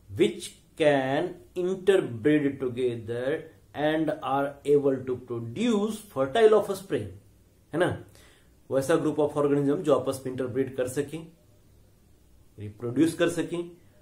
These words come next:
and as a result they can produce fertile or they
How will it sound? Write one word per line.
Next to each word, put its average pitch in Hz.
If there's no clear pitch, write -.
and 117
as 127
a 127
result 160
they 175
can 139
produce 143
fertile 127
or 147
they 135